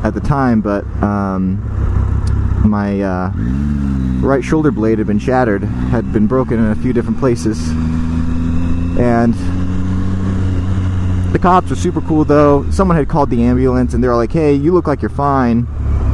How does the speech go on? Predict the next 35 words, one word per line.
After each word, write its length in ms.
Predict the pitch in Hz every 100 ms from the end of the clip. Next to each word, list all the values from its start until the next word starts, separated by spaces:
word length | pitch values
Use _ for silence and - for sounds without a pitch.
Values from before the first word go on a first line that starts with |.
| - - - - - - 127
Ambulance 280 | 151 151
is 100 | 117
gonna 140 | 123 127
cost 280 | 147 139 131
a 20 |
lot. 340 | 151 143 127
If 120 | 123
you 100 | 135
want, 280 | 143 143 135
someone 220 | 151 135
else 160 | 135 -
can 220 | 131 117 - - -
come 140 | 143 123
pick 180 | 127 131
you 140 | 135
up. 160 | 131 - 123
We'll 80 |
get 160 | 113 123
your 100 | 117
motorcycle 540 | 127 127 107 113 107
later." 340 | 107 131 113 110 - - - - - - - -
And, 460 | 113 110 107 107
uh, 320 | 110 104 104 101 - - - -
so 120 | -
I 60 | 123
had 240 | 123 117
my 100 | 110
girlfriend 380 | 104 120 104 113
come 160 | 127 107
pick 180 | 117 110
me 100 | 107
up 120 | 101
at 80 | 101
the 80 |
time. 460 | 101 113 104 104